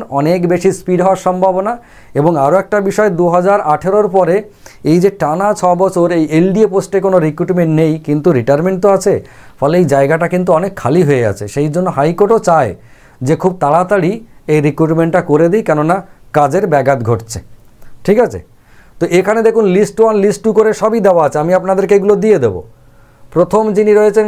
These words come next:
সে হচ্ছে অরুময় পাঁজা। অরুময় পাঁজা অ্যারিথমেটিক অঙ্কতে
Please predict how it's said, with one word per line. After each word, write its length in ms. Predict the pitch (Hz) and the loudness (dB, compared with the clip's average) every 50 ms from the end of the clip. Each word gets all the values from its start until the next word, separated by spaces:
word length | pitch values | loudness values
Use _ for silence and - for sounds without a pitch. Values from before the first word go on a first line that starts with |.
| 196 - | -2 -2
সে 100 | 190 190 202 | 0 2 2
হচ্ছে 280 | 202 202 196 - 208 208 208 214 - - 180 170 | 2 2 0 2 2 4 4 4 2 2 2 2
অরুময় 760 | 180 185 202 208 208 208 208 208 214 208 208 208 208 220 214 202 208 170 | 4 4 2 2 2 2 2 4 4 6 4 4 4 2 0 -2 -2 -2
পাঁজা। 320 | 165 160 151 139 147 135 131 127 139 143 | 0 0 2 2 2 2 2 2 2 0
অরুময় 480 | 151 165 180 185 185 185 185 185 190 180 185 165 | 0 0 0 0 0 0 2 2 0 -2 0 0
পাঁজা 320 | 160 156 156 147 175 175 180 190 - - - _ _ - - - - - - - | 0 0 2 2 2 2 2 0 -2 -8 -18 _ _ -20 -20 -20 -20 -20 -6 -2
অ্যারিথমেটিক 720 | 139 143 160 190 208 - 208 202 202 202 - 175 175 147 156 - 151 151 | 0 2 2 2 0 -2 -2 -2 0 0 0 0 -2 -2 -2 -2 0 0
অঙ্কতে 480 | 165 175 185 175 185 196 196 196 202 | 0 0 -2 -2 -2 -2 -2 0 0